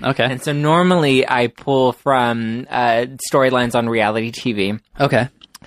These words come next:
Speaker 2: But in this case, I wanted to pull these from Craigslist.
Speaker 1: Amazing.
Speaker 2: So Craigslist
Speaker 1: <laughs>
Speaker 2: no longer has personal ads,
Speaker 1: Mm-hmm.
Speaker 2: but they have a section called Rants and Raves.
Speaker 1: Okay.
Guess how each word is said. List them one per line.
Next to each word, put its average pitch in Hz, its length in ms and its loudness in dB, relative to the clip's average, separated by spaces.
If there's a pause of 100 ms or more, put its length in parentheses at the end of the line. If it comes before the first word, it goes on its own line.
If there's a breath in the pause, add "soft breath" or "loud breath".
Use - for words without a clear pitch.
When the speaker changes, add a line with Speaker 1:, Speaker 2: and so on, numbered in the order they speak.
(260 loud breath)
Speaker 2:
But 123 100 -2
in 127 120 0
this 156 200 0
case, - 500 -6 (260 soft breath)
I 123 180 2
wanted 120 300 2
to 117 80 -4
pull 117 260 -4
these 110 180 -4 (120)
from 104 280 -2
Craigslist. - 760 -10 (120)
Speaker 1:
Amazing. 123 840 2
Speaker 2:
So 165 80 -18
Craigslist 160 580 0
Speaker 1:
<laughs> 170 40 0
Speaker 2:
no 160 180 4
longer 139 300 2
has 127 260 -2
personal 175 460 -2
ads, 107 360 0
Speaker 1:
Mm-hmm. 135 100 2
Speaker 2:
but 123 140 2
they 135 140 2
have 117 440 0
a 135 80 -6
section - 480 -6
called 117 220 -2
Rants 104 420 -4
and 110 100 -6
Raves. 117 480 -2
Speaker 1:
Okay. 135 380 2